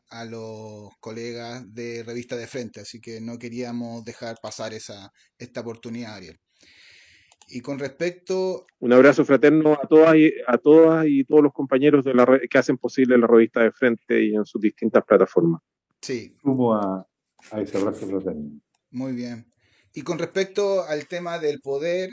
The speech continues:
Speaker 1: básicamente, el, hubieron varios comentarios sobre el, cuando se habló de la información y la sistemita-, sistematización de la información. Eh, Australia dice, "Confirmo, y desde la U,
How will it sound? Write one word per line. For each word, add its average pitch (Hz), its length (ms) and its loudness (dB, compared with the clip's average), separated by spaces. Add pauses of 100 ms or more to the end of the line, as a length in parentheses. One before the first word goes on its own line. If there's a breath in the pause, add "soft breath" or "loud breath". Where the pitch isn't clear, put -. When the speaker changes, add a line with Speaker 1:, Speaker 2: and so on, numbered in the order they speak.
(140)
Speaker 1:
básicamente, 165 1080 -8
el, 120 800 -10
hubieron 143 380 -10
varios 156 260 -6
comentarios 147 580 -8
sobre 143 220 -10
el, 123 120 -10 (120)
cuando 127 600 -8
se 127 260 -12
habló 123 420 -8
de 139 120 -10
la 131 80 -8
información 127 720 -10
y 147 40 -8
la 131 120 -8
sistemita-, 123 560 -12
sistematización 127 1300 -16
de 160 80 -14
la 151 60 -14
información. 151 600 -16 (1300 soft breath)
Eh, 123 800 -4 (400)
Australia 160 500 -6
dice, 180 300 -6
"Confirmo, 143 720 -8 (140)
y 131 160 -10
desde 139 340 -6
la 131 220 -4
U, 208 280 -6